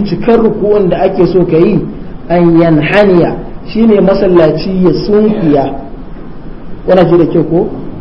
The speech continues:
Bi haifu, ta yadda yastawi zahruhu, gadon bayansa zai yi daidai da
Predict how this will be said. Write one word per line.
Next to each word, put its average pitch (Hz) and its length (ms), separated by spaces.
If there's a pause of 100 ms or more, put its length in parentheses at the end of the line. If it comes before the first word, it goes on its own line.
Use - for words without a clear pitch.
(280)
Bi 170 60 (100)
haifu, 180 640
ta 208 80
yadda 180 440 (340)
yastawi 196 800 (140)
zahruhu, 202 580 (400)
gadon 220 460
bayansa 220 520
zai 196 240
yi 175 80
daidai 190 460
da 165 200